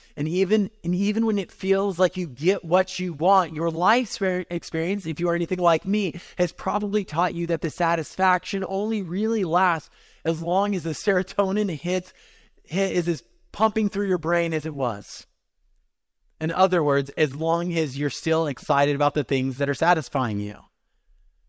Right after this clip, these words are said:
But didn't you guys get Christmas Day syndrome? Like, you're excited about the new toys that you get in your life, and then, and then, and then it becomes like old hat, and then it's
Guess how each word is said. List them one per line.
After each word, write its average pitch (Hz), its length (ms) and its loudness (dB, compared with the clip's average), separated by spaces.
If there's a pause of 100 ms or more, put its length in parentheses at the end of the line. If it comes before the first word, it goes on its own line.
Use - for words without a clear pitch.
(1300)
But 131 120 -6
didn't 147 240 2
you 143 40 -2
guys 147 200 2
get - 160 -6 (180)
Christmas 147 400 -2
Day 143 220 0
syndrome? 147 420 -2
Like, 135 180 0
you're 135 100 -4
excited 143 340 0
about 139 200 0
the 135 60 -2
new 135 160 2
toys 131 380 -2
that 131 100 -6
you 143 120 -4
get 139 180 0
in 143 60 -6
your 139 140 -2
life, 135 380 2
and 135 160 -2
then, 139 160 -2 (260)
and 151 160 0
then, 147 360 -2
and 151 200 -4
then 147 140 0
it 135 160 -6
becomes 135 380 0
like 131 160 0
old 135 180 0
hat, 135 460 2
and 135 160 -4
then 135 100 0
it's - 260 -4